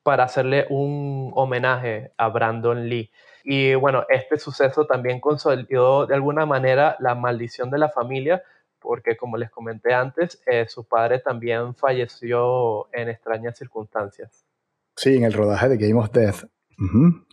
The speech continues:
Speaker 2: Fue, fue todo como muy, muy raro, muy, muy, o sea, que, que te pone a pensar eso, pues, como que si hay, eh,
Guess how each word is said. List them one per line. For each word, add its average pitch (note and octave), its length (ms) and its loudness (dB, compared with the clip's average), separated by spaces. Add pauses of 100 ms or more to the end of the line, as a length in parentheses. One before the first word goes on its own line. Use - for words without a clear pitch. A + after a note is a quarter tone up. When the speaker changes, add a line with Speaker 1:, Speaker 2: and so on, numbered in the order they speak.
Speaker 2:
Fue, G2 320 2
fue G2+ 160 -2
todo G#2+ 180 0
como A2 180 2
muy, G2 920 0 (180)
muy A2 160 4
raro, G#2+ 380 0
muy, G#2+ 260 -2
muy, G2+ 560 -4
o - 320 -16
sea, C#3+ 100 4
que, A#2 220 4
que A#2+ 100 0
te G#2 120 0
pone A2 180 -2
a A2 60 -2
pensar G#2 300 2
eso, F#2+ 220 -2
pues, G2 180 -8
como F#2+ 180 -8
que F#2+ 80 -8
si F#2+ 120 -10
hay, F#2 200 -8
eh, A2 120 -10